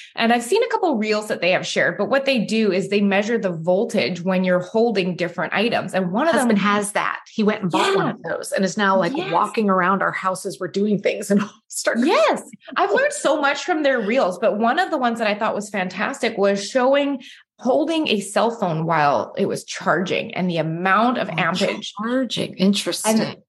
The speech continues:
Speaker 1: right? So I do think there is a fair point to that. So if that was a concern, what I might recommend is looking at, okay, if I want to be able to access the data and understand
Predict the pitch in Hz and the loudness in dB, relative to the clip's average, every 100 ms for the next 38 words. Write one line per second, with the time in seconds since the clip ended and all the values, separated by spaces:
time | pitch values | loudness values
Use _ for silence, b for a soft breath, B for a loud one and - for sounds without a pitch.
0 | _ - 180 196 254 330 - 262 254 214 | _ -12 -2 2 2 2 2 2 2 2
1 | 285 320 330 294 262 233 220 196 196 196 | 2 0 -2 -2 -2 -4 0 -2 0 -4
2 | 165 196 175 - - - 247 240 B B | -2 -4 -2 -2 -4 0 2 2 B B
3 | B _ _ - 277 - 339 - 240 240 | B _ _ 0 0 2 0 2 2 2
4 | 233 214 220 202 185 254 233 190 175 202 | 0 -2 -2 -2 -2 0 2 2 0 2
5 | 233 - 214 214 202 208 143 208 208 208 | 2 0 -2 0 0 0 0 -2 -2 0
6 | 196 220 202 202 202 208 190 226 254 233 | 2 2 4 2 2 -2 0 0 0 0
7 | 208 165 - 208 214 185 107 - _ _ | 2 2 0 -2 -2 -2 -4 -12 _ _
8 | - 277 - 254 202 208 208 214 233 196 | -2 -2 0 0 2 2 2 0 -2 0
9 | 180 175 170 - 143 147 - 185 175 - | 0 0 -4 -4 -2 -4 -2 0 0 -4
10 | 185 208 180 190 180 190 - 196 - 220 | -4 -2 0 0 2 0 0 -4 0 2
11 | 220 214 - - 214 202 226 330 | 2 0 -4 -2 2 2 2 -2